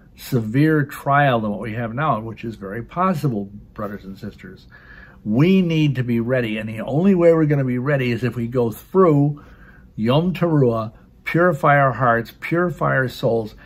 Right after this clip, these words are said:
ask the Father in heaven to unite our hearts so that we might love and fear his name and worship him and him alone. Get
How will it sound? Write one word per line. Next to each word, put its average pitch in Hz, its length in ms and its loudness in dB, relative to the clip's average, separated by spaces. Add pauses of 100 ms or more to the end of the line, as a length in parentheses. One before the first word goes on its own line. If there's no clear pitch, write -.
(260)
ask 147 400 0
the 151 100 0
Father 127 480 0
in 107 60 -8
heaven 117 440 -6 (380)
to 131 140 -2
unite 127 720 0
our 110 220 -4
hearts 156 640 -2 (260)
so - 160 -6
that 113 80 -4
we 117 120 -10
might 113 280 -4
love 135 600 2
and 107 240 -8
fear 143 280 0
his 104 320 -6
name 156 600 -4 (880)
and 117 340 -4
worship 156 460 0
him 160 480 -2 (400)
and 113 160 -6
him 147 280 0
alone. 151 800 0 (340)
Get 117 160 -2